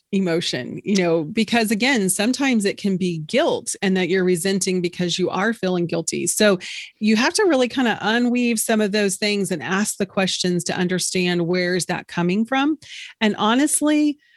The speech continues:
one of the worst things we can do is should on ourselves, S H O U L D.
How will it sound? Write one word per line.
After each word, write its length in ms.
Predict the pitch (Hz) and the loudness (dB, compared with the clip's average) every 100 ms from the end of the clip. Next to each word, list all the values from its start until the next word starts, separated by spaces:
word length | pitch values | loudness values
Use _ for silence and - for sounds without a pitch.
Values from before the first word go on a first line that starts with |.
| _ | _
one 200 | - 226 | -2 0
of 40 | 247 | 0
the 60 | |
worst 220 | 196 240 - | 0 0 0
things 180 | 262 | 0
we 80 | 247 | 0
can 140 | 233 208 | 0 0
do 240 | 208 214 | 0 0
is 140 | 190 175 | 0 0
should 360 | - 233 185 | 2 2 0
on 180 | - 175 | -2 -2
ourselves, 600 | 175 160 - 52 - - | -2 -2 -4 -4 -6 -6
S 180 | - 180 | -2 0
H 180 | 208 190 | 0 2
O 100 | 190 | 2
U 220 | 185 185 | 4 4
L 120 | 185 | 2
D. 160 | 180 180 | 2 0